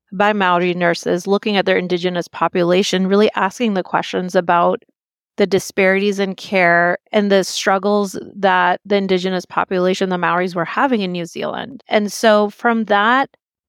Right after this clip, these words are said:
I became familiar with the fact that we're taking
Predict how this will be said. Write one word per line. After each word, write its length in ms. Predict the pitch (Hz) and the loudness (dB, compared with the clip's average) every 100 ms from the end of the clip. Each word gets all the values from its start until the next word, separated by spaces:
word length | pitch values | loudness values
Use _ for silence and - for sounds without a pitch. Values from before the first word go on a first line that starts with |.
| _ _ | _ _
I 140 | - 233 | -2 0
became 320 | 226 247 226 | 0 0 0
familiar 320 | 226 208 202 | 0 0 2
with 120 | 202 | 2
the 80 | 190 | 0
fact 260 | 196 190 - | 0 -2 0
that 140 | - - | -2 -2
we're 160 | 220 208 | -2 -2
taking 720 | - 240 233 269 254 247 | 0 0 0 -2 0 0